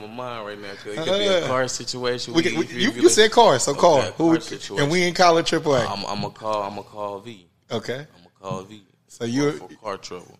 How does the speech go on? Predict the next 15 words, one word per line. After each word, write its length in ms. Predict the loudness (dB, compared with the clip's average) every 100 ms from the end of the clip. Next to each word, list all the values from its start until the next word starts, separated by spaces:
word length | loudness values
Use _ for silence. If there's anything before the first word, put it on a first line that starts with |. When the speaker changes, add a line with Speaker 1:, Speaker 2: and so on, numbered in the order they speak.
| -10
Speaker 2:
Okay, 300 | -8 -6 -8
you 180 | -6 -8
and 120 | -6
V 340 | -4 -4 -6 -10
and 140 | -8
Mac 220 | -6 -6
together, 480 | -10 -8 -6 -6 -8 -10
and 120 | -8
it's 240 | -6 -6
a, 480 | -8 -8 -10 -10 -14 -18
uh, 60 | -20 _ _ _ -14
it's 140 | -10
a 60 | -6
relationship 580 | 0 0 0 -2 -6
question. 400 | -6 -8 -8 -12